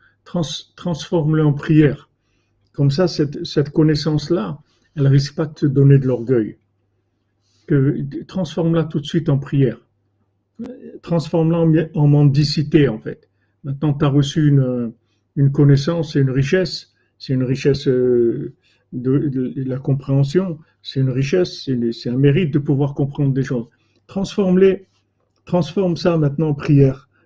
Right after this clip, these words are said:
de manière à ce que ça prenne pas de place chez toi. C'est ce qui est écrit dans la Torah,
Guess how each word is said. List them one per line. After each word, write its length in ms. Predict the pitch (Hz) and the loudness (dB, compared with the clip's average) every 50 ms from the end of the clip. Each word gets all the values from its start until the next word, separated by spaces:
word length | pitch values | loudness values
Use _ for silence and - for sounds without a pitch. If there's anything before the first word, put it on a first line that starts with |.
| _ _ | _ _
de 100 | 131 143 | -2 0
manière 300 | 139 151 151 160 165 160 | 2 4 4 4 4 2
à 40 | 151 | 0
ce 100 | 139 - | -2 -2
que 220 | - 160 - 170 170 | 0 0 0 -2 -2
ça 180 | - 160 143 | -4 -4 -4
prenne 280 | 147 - 160 151 143 147 | -2 0 2 2 2 2
pas 120 | 160 151 | 0 -2
de 80 | 151 - | -2 -2
place 280 | - 156 143 135 139 | 0 0 0 0 0
chez 180 | - - 131 135 | -4 -6 -8 -8
toi. 260 | - 127 117 - - _ _ _ _ _ _ _ _ _ _ _ _ _ _ _ _ _ _ _ _ _ _ _ _ _ _ 131 | -8 -10 -12 -12 -14 _ _ _ _ _ _ _ _ _ _ _ _ _ _ _ _ _ _ _ _ _ _ _ _ _ _ -6
C'est 100 | 127 135 139 185 - - - 185 170 170 165 165 160 156 156 185 185 180 - - - - 180 165 - - - - 160 160 165 165 160 156 151 139 139 139 131 120 131 139 151 160 160 - _ _ _ _ _ _ 139 135 139 - 147 143 139 143 - 175 170 160 139 131 131 147 143 143 156 151 139 131 127 139 143 143 143 139 - - 170 156 135 139 - _ _ _ _ _ _ _ _ _ _ _ - - 151 | -4 0 2 2 2 4 4 4 4 4 4 2 2 2 4 4 4 4 2 0 -2 -2 0 0 -2 -4 -2 0 2 2 4 4 4 4 4 6 6 4 4 4 4 2 2 2 -2 -8 _ _ _ _ _ _ -4 -4 -2 0 0 0 -2 0 2 4 4 4 4 2 2 2 2 2 2 0 0 0 0 2 2 2 0 -2 -4 -6 -6 -6 -6 -8 -12 _ _ _ _ _ _ _ _ _ _ _ -10 -6 -6
ce 120 | 139 - - | -6 -4 2
qui 100 | - 170 | 4 4
est 100 | 160 151 | 4 4
écrit 280 | 156 156 - 165 160 | 2 0 -4 -6 -2
dans 140 | 139 143 135 | -2 0 0
la 100 | 135 135 | -2 -2
Torah, 460 | 139 - 135 123 127 127 139 143 147 | -4 -4 -4 -4 -4 -6 -8 -8 -12